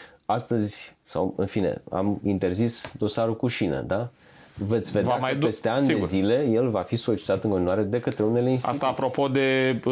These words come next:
Speaker 2: să zicem, rezistența și de perioada asta de latență
Speaker 1: De
Speaker 2: până
Speaker 1: inerție.
Speaker 2: când societatea se,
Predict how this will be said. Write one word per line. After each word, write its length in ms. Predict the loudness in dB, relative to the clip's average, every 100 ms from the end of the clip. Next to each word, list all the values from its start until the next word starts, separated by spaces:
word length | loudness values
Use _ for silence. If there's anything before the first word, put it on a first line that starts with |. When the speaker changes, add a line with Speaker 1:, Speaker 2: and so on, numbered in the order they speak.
| 0
Speaker 2:
să 140 | 2 0
zicem, 320 | 2 0 2
rezistența 680 | 2 2 0 0 0 0 0
și 160 | 2
de 300 | 2 2 2 -4 -18 -10
perioada 440 | -4 0 2 2 0
asta 220 | 0 0
de 100 | 2
latență 480 | 2 0 0 0 2
Speaker 1:
De 60 | 2
Speaker 2:
până 100 | 2 2
Speaker 1:
inerție. 240 | 2 0
Speaker 2:
când 120 | 0
societatea 800 | 0 -2 0 -2 0 0 0 -2
se, 760 | -2 0 2 4 4 2 0